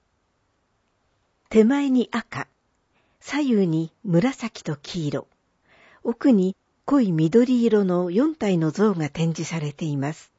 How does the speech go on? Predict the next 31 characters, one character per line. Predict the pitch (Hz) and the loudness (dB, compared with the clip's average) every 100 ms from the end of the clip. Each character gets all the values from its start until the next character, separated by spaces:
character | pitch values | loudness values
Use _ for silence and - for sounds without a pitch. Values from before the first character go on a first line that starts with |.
| _ _ _ _ _ _ _ _ _ | _ _ _ _ _ _ _ _ _
台 | 185 208 | 0 0
座 | 262 262 | 0 0
に | 247 | -2
座 | - 240 226 | -2 -2 2
る | 214 | 0
人 | 202 311 | 0 -2
物 | 285 214 175 | 0 -2 0
を | 165 | 2
イ | 156 | 2
メ | 175 226 | 2 2
ー | |
ジ | 180 165 | 0 -6
さ | 185 | -10
せ | - 185 | -2 -2
る | 156 | 2
よ | 156 | 0
う | 151 | 0
な | 147 | -4
造 | 143 156 160 | -2 -4 -4
形 | - 143 | -2 -2
で | 139 139 | -2 -6
す。 | - _ _ _ _ _ _ _ _ _ _ _ _ _ _ _ _ | -10 _ _ _ _ _ _ _ _ _ _ _ _ _ _ _ _
写 | - 202 | -6 -6
真 | 165 - 294 269 - _ | -6 0 0 0 -4 _
終 | 151 147 | -6 -4
わ | 147 | -6
り。 | 151 - _ _ _ _ _ _ _ _ _ _ _ _ _ _ _ _ _ _ _ | -10 -14 _ _ _ _ _ _ _ _ _ _ _ _ _ _ _ _ _ _ _
企 | - - | -18 -10
画 | 311 320 - | -10 -10 -6
展 | 208 160 147 | -2 0 0
二、 | 147 151 | -4 -6